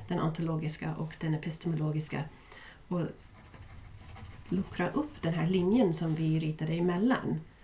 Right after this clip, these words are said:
Och även i våra vetenskapliga rapporter, men framförallt då i våra vetenskapliga tänk och diskussioner, att hela tiden vara väldigt, väldigt medvetna och transparenta och berätta hela tiden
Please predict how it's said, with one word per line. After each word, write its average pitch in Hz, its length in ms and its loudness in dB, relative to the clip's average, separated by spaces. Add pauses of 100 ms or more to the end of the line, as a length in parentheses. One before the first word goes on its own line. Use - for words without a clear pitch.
(500)
Och 196 240 -2
även 185 320 2
i 175 80 2
våra 165 260 2
vetenskapliga 156 720 0
rapporter, 247 720 0
men 202 320 4
framförallt 185 380 0
då 202 100 2
i 175 60 2
våra 160 220 0
vetenskapliga 156 680 -4 (100)
tänk - 560 0
och 160 140 -8
diskussioner, 170 880 0 (600)
att 175 120 -2
hela 175 580 4
tiden 247 560 0
vara 165 200 2
väldigt, 175 380 2
väldigt 170 220 -2
medvetna 190 680 0
och 180 120 -2
transparenta 156 840 0 (260)
och - 360 -4
berätta 160 360 -4 (460)
hela 151 220 2
tiden 151 380 0